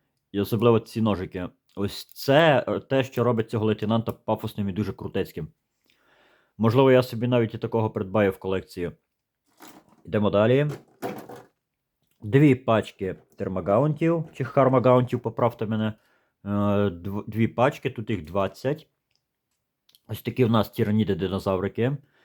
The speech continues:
Деталізація теж на висоті в порівнянні з старими, а я бачив старих буквально того тижня в клубі.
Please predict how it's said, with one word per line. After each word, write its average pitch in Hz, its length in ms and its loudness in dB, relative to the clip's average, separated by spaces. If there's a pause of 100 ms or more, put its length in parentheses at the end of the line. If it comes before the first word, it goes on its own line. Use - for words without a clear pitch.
(180)
Деталізація 104 840 0
теж 92 420 -6
на 104 160 0
висоті 104 360 -2
в 98 80 -6
порівнянні 98 520 -2
з - 40 -16
старими, 98 480 -2
а 107 60 0
я 107 160 4
бачив 101 360 0
старих 95 340 -4
буквально 98 440 -2
того 90 280 -2
тижня 85 680 -4
в 80 120 -10
клубі. 95 560 -2